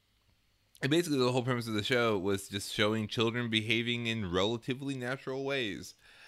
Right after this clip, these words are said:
Um, and he, he just captured these children,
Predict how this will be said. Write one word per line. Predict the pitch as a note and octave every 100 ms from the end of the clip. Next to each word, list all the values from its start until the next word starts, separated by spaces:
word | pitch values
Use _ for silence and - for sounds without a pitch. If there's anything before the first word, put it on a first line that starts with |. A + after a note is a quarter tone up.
| -
Um, | - F#2 F2 E2+ D#2+ - _ _ _ _ _ -
and | F#2 F#2
he, | G#2 G2+ F2+
he | - A#2+
just | A2+ A2 -
captured | B2+ A#2 - A2
these | G2+ G2+ G2 F#2+ - - - - _ -
children, | C3+ C3 A#2 G#2+ G2+